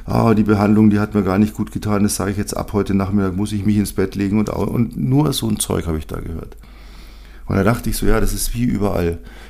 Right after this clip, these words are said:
Ich sitze in einem Meeting mit Leuten, die erzählen mir, ja, und das hat nicht funktioniert und das und boah, und da und dem werde ich weiterhelfen und da, da werde ich's jemandem zeigen, da werde ich mal reinhauen, denen werde ich aber meine Meinung geigen,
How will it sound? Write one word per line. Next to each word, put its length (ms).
Ich 80
sitze 240
in 80
einem 100
Meeting 500
mit 140
Leuten, 460
die 80
erzählen 440
mir, 300
ja, 240
und 100
das 160
hat 160
nicht 120
funktioniert 440
und 180
das 220
und 160
boah, 240
und 160
da 120
und 200
dem 180
werde 180
ich 100
weiterhelfen 580
und 160
da, 160
da 260
werde 180
ich's 120
jemandem 360
zeigen, 600
da 180
werde 180
ich 120
mal 160
reinhauen, 800
denen 240
werde 200
ich 140
aber 160
meine 240
Meinung 380
geigen, 640